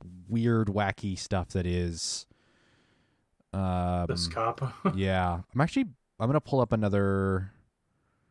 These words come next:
Speaker 1: a new tab and go through and see if Reddit's got anything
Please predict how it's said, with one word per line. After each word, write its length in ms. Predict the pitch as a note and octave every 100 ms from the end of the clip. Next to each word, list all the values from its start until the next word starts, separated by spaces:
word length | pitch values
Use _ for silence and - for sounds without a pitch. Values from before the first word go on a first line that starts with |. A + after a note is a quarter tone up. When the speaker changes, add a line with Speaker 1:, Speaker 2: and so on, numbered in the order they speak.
| _ _ _ _ _ _ _ _ _ _
Speaker 1:
a 60 | F#2
new 300 | F#2+ G2 G2
tab 800 | - - F2+ F2+ F2+ F2+ F2+ F#2 - - _ _ _ _ _ _ _ _ _ _ G2
and 140 | G2
go 180 | G2 G2
through 300 | - G2+ F#2+
and 120 | F2+
see 140 | -
if 140 | G#2 -
Reddit's 400 | E2+ F2 G#2+ -
got 180 | C3+ C3+
anything 580 | C#3 C3+ D3 D3 D3